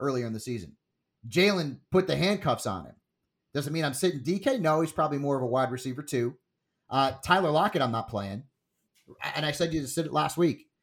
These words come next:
Lockett, last time he played the Rams, uh, he had a very minimal stat line. I believe he had, like, eleven points. Uh, he is, he has given you, uh, twelve point three fantasy points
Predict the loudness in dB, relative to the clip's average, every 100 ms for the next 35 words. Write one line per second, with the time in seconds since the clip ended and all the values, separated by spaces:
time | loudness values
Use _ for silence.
0 | _ _ 2 2 4 0 -2 _ -2 -2
1 | 0 -2 0 -2 0 -2 -2 -2 -4 -6
2 | -4 -2 0 0 0 -2 -6 -8 -4 -2
3 | 0 0 0 -4 -8 -16 _ _ -10 -2
4 | 0 2 0 -2 -4 -4 0 0 0 -4
5 | -4 -4 -2 -2 -2 -4 -6 -8 -8 -4
6 | -4 -4 -8 -8 -8 -8 -12 -20 _ _
7 | _ -14 -12 -4 -2 -2 -6 _ -4 -4
8 | -4 -4 -4 -2 0 0 -2 -8 _ _
9 | _ -16 -16 _ -8 0 2 4 0 -6
10 | -20 _ -6 -4 -4 -6 -12 -6 -6 -2
11 | -2 -2 -6 -10 -8 -8 -8